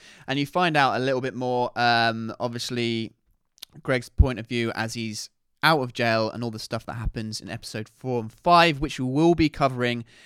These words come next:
in, uh, the next episode of Big Doc Energy. And with a bit of luck, we will have this special guest. Let us know who you think it might be,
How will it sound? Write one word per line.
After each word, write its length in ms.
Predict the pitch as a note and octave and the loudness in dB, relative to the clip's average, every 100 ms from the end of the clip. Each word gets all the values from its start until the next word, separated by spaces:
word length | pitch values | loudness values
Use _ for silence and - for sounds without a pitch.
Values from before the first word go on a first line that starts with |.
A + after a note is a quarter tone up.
| - _ _ | -20 _ _
in, 380 | D3 C#3+ C#3 C3+ - | 4 6 4 -2 -2
uh, 320 | A#2+ A#2+ A#2+ | 4 6 4
the 100 | A#2 | 2
next 460 | A#2+ B2 B2+ - - | 0 0 0 -2 -10
episode 380 | B2 A2+ - A2+ | -6 -6 -4 -6
of 140 | A2 - | -6 -4
Big 180 | A#2 | -6
Doc 200 | A2+ A2+ - | -4 -8 -4
Energy. 580 | C3+ A#2+ B2+ A#2+ A2+ - _ - | -2 -2 0 0 -2 -6 _ -6
And 420 | A#2+ A2+ A2 A2+ - _ _ _ _ | -2 -2 -4 -8 -14 _ _ _ _
with 160 | - B2+ | -4 -2
a 80 | B2 | 2
bit 140 | B2+ | 2
of 80 | A2 | 2
luck, 260 | A#2 G#2+ - | 2 2 -2
we 140 | B2+ | -2
will 80 | A#2+ | -2
have 240 | A#2 A2 | -2 -4
this 160 | - A2 | -6 -10
special 380 | - A2+ - G#2+ | -8 -8 -8 -6
guest. 320 | A2+ A2 - | -4 -4 -4
Let 100 | B2 | -6
us 100 | A2+ | -4
know 140 | A2+ | -6
who 140 | A2+ A#2 | -6 -6
you 160 | A2 | -6
think 260 | G#2+ A2 G#2 | -8 -12 -12
it 60 | G#2+ | -12
might 240 | G#2 - | -12 -8
be, 260 | A2 G#2+ | -6 -6